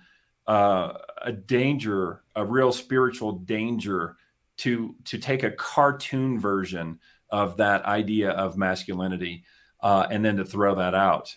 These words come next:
uh, because, see, that's silly and that's useless. Um, it's a little bit of, of a red herring, because what we're fighting against something that no one really wants to support. Nobody wants an immature man or a man who doesn't know how to control his power or his aggression.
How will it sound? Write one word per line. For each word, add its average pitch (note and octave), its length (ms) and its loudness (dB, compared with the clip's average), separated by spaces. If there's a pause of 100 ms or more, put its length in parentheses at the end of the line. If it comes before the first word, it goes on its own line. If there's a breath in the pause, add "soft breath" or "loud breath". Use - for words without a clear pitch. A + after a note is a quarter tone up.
uh, F#2 180 0
because, F2+ 420 -2
see, G2+ 100 -2
that's F#2 280 -2
silly F#2+ 360 0
and F2 120 -4
that's E2+ 220 -4
useless. G2+ 540 -4 (360 soft breath)
Um, F#2+ 180 4
it's G#2 160 0
a A#2+ 40 4
little B2 280 6
bit G#2 360 2
of, F#2+ 380 2
of G2 160 0
a G2 40 2
red G2+ 280 2
herring, F#2 460 0 (160)
because G2 640 -2
what G2+ 240 -4
we're G2+ 140 0
fighting A#2+ 420 4
against G2+ 300 -2
something G2+ 340 2
that F#2+ 220 0
no G#2+ 240 4
one G#2+ 220 2
really G2+ 240 0
wants F#2+ 280 -2
to - 80 -10
support. G#2 500 0
Nobody A#2 320 4
wants G#2+ 340 0
an F#2+ 80 -4
immature F#2 360 -6
man F2+ 280 -4
or E2+ 220 -4 (240 loud breath)
a F#2+ 80 -2
man G2 240 2
who F#2+ 100 -4
doesn't F#2+ 280 -4
know G2 80 -2
how F#2+ 60 0
to F2+ 80 -6
control F#2 680 -2
his G2+ 180 -4
power G2 500 4
or F2 140 -2
his F2+ 220 -4
aggression. F2+ 560 -6